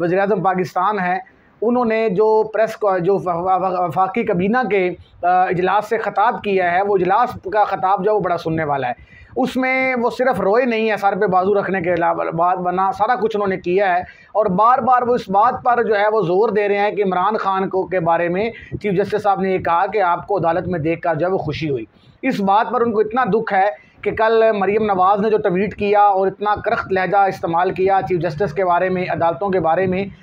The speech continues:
मैं समझता हूँ ये धमकियाँ हैं जो एक सियासी पार्टी की तरफ दी जा रही हैं। दूसरा, मरीम औरंगज़ेब ने जिस तरह धमकी दी, वो भी मैंने कल वाले व्लॉग में आपसे शेयर की, उसका लिंक जो है वो नीचे मौजूद है।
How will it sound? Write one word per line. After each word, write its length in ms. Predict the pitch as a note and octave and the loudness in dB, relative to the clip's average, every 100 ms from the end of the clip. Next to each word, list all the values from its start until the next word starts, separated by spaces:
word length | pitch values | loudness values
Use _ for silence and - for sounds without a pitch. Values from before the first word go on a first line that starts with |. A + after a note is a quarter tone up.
| - - | -18 -4
मैं 160 | G3+ A#3 | -2 0
समझता 420 | B3 A#3+ A#3 A#3+ | 0 -2 -2 -2
हूँ 180 | B3 B3+ | 0 0
ये 80 | |
धमकियाँ 540 | F#3+ F3 F3+ A#3 C4+ A#3+ | 0 -2 -2 -2 0 0
हैं 200 | G#3+ A3 | 0 2
जो 120 | G#3 | 2
एक 140 | G3+ | 2
सियासी 340 | G3+ G#3+ - A3 | 0 -2 0 0
पार्टी 300 | F3+ F3+ F3+ | 0 0 0
की 80 | F3+ | 0
तरफ 180 | F3+ | -2
दी 180 | D3 E3 | 0 -2
जा 180 | D3+ D3 | 0 0
रही 200 | C#3+ C#3 | -2 -4
हैं। 100 | B2+ - - - - - - | -8 -12 -18 -16 -16 -8 -2
दूसरा, 460 | B3 A#3 B3+ B3 | 0 2 4 4
मरीम 480 | A#3+ G#3 G#3 A3 A#3+ | 4 0 0 2 2
औरंगज़ेब 500 | A3+ G#3+ G3 F#3 A3 | 2 0 0 2 2
ने 60 | A3+ | 2
जिस 160 | A3 | -2
तरह 100 | A3+ | 0
धमकी 360 | G3 F3 D#3+ A3 | 0 -2 -2 -2
दी, 180 | F#3+ G#3+ | 0 0
वो 140 | F#3+ | 0
भी 160 | G3 G#3+ | 0 0
मैंने 200 | G3+ G3 | -2 -2
कल 200 | G3 G3 | 0 2
वाले 220 | F#3+ G3 | 2 2
व्लॉग 360 | F3+ F3 F3+ F#3+ | 2 0 0 -2
में 160 | F#3 | -2
आपसे 380 | F3+ F3 - F3 | -2 -2 -4 -6
शेयर 220 | - F3+ | -2 -4
की, 300 | D#3+ F#3 F#3+ | -2 0 0
उसका 520 | F3 - F3+ E3+ E3+ - - _ - - - | 0 -2 0 0 -2 -10 -20 _ -20 -20 -8
लिंक 240 | D#3+ F#3+ F#3 | -4 -4 -2
जो 140 | F3+ | 0
है 120 | F3 | 0
वो 80 | F3+ | 0
नीचे 280 | F3 E3+ F#3 | -2 -2 -2
मौजूद 400 | E3+ D#3 G3+ G3+ | -2 -2 -2 2
है। 420 | F3+ - - - | 0 -2 -14 -20